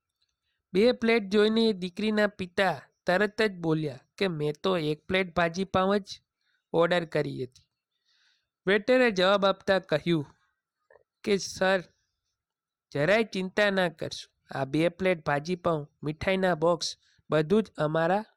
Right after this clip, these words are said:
હોટલ તરફથી છે. આપણા શહેરની દીકરી જિલ્લામાં પ્રથમ આવી છે,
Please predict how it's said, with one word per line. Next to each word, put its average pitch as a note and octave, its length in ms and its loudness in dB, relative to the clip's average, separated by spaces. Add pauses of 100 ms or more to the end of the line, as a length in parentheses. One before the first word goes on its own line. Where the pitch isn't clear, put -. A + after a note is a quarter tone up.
(840)
હોટલ D3 340 2
તરફથી C#3+ 520 -2
છે. - 200 -18 (1400)
આપણા A3+ 360 2
શહેરની A3+ 520 2
દીકરી G3+ 380 -2
જિલ્લામાં F#3 720 2
પ્રથમ G3 500 0
આવી D3+ 220 -2
છે, - 240 -16